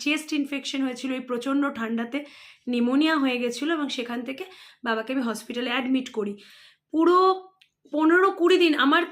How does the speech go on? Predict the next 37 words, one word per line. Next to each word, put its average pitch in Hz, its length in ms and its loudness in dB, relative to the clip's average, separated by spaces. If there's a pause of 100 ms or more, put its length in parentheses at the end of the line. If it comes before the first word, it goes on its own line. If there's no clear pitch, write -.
কিভাবে 320 360 2 (120)
গেছে 269 220 -2 (100)
বন্ধুরা, 262 340 0
আমি 302 100 2 (220)
বলে 262 180 0 (100)
বোঝাতে 240 400 -4
পারবো 202 260 -8
না। 214 60 -10 (100)
আমার 262 180 -2 (540)
খুব 370 140 0 (140)
খারাপ 269 280 0 (140)
একটা - 160 -8 (120)
সময় 247 360 -2
যাচ্ছে 226 360 -8 (180)
এবং 247 100 -4 (100)
সেই 277 180 -4
সময়টা 269 360 -2
আমি 262 180 2
যে 285 80 -2 (320)
তোমাদের 254 280 -2 (100)
সকলকে 240 320 -6 (140)
পাশে 226 260 -6 (100)
পেয়েছি 247 260 -8 (100)
এটাই 247 200 -6 (120)
অনেক। 233 140 -6 (120)
আমি 311 100 2 (100)
সেটা 254 160 -4 (120)
জানানোর 233 400 -2
জন্যই 285 320 -2
আজকে 226 240 -6
তোমাদেরকে 233 420 -6 (500)
ব্লগটা 220 340 -6
বানাচ্ছি। 220 280 -6 (120)
আমার 262 140 0 (100)
বাবা, 220 200 -2 (760)
আহ, 233 360 4 (500)
গত 254 140 -2